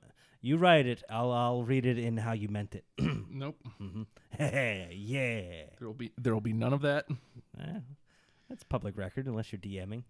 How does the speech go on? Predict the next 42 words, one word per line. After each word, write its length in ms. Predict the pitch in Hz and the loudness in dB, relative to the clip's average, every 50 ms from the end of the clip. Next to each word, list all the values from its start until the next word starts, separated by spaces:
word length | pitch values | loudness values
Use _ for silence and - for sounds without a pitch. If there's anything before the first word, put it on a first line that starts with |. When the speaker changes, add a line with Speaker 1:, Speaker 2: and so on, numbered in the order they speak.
| _ _ - - _ | _ _ -20 -20 _
Speaker 1:
which 160 | 95 92 - | -16 -14 -14
he 100 | - 101 | -14 -16
can 180 | - - 98 95 | -14 -14 -12 -10
do, 220 | 98 101 92 87 - | -10 -10 -10 -10 -14
which 200 | - - - - | -16 -20 -20 -20
is 100 | - - - | -20 -20 -18
weird. 140 | 78 78 | -16 -14
Speaker 2:
I 20 | - | -8
can 140 | - 123 117 | -6 -4 -4
do 100 | 123 127 | -4 -4
that. 160 | 110 78 - - _ - - - _ _ _ - | -6 -8 -10 -12 _ -16 -16 -16 _ _ _ -6
Speaker 1:
But 240 | 175 180 175 - _ _ _ _ _ _ _ _ _ _ _ _ _ | -6 -6 -6 -8 _ _ _ _ _ _ _ _ _ _ _ _ _
Speaker 2:
I 40 | - | -12
wouldn't. 280 | 104 101 117 117 90 85 104 120 127 120 | -10 -6 -6 -6 -6 -6 -10 -14 -8 -2
Speaker 1:
Roman 480 | 135 151 160 170 185 190 196 190 175 | 0 0 0 0 -2 -4 -4 -4 -6
is, 460 | - 117 123 123 123 123 120 113 - | -4 -4 -4 -2 -2 -4 -6 -4 -4
uh, 200 | 117 110 107 110 - | -4 -2 -2 -4 -2
on 180 | 113 123 127 | 0 0 2
his 100 | 135 120 123 | 2 2 2
way 100 | 123 117 | 0 0
down 180 | 110 110 107 104 | 0 0 0 -2
to 60 | 98 | -4
the 60 | 95 | -4
ring. 220 | 85 90 90 87 - - _ _ _ | -6 -6 -8 -8 -12 -16 _ _ _
Casual 360 | - - 156 147 143 120 110 98 | -2 0 0 2 2 0 -2 -2
Roman. 280 | 95 95 92 92 85 - - - _ _ _ - | -4 -6 -6 -8 -10 -14 -18 -20 _ _ _ -8
And, 300 | - 117 113 110 107 120 | -6 -4 -4 -2 -2 -2
uh, 220 | 110 110 110 104 - - _ _ _ _ _ _ _ _ _ _ _ _ _ - - _ _ _ _ _ _ _ _ _ _ _ _ _ _ _ _ _ _ _ _ - | -2 -2 -2 -4 -6 -10 _ _ _ _ _ _ _ _ _ _ _ _ _ -20 -20 _ _ _ _ _ _ _ _ _ _ _ _ _ _ _ _ _ _ _ _ -4
I, 760 | 120 127 127 131 131 131 127 123 123 120 113 113 113 107 98 85 78 71 62 57 50 - _ _ _ _ _ _ _ | -2 0 0 0 0 0 0 0 -2 -2 -4 -4 -6 -8 -10 -12 -16 -18 -20 -20 -20 -20 _ _ _ _ _ _ _
I 100 | 120 135 | -2 2
watched 360 | 139 143 156 160 - - - - | 4 4 4 2 2 -2 -8 -6
on 180 | 135 135 131 127 | -4 -2 -2 0
a 100 | 120 113 - | -2 -4 -6
slight 380 | - - - 156 151 156 147 | -8 -4 -2 0 0 0 0
bit 120 | 170 175 170 | 0 0 0
of 120 | 160 156 | 0 0
delay 340 | 165 165 160 160 165 165 160 | -2 0 2 2 4 4 4
where 160 | 147 135 123 | 4 4 4
I 80 | 113 117 | 2 2
got 240 | 110 131 117 110 | 2 0 0 -2
half 420 | - - - - 139 156 160 - - | -2 -6 -4 -2 0 2 0 0 0
of 260 | 190 180 180 175 | -2 -2 -4 -4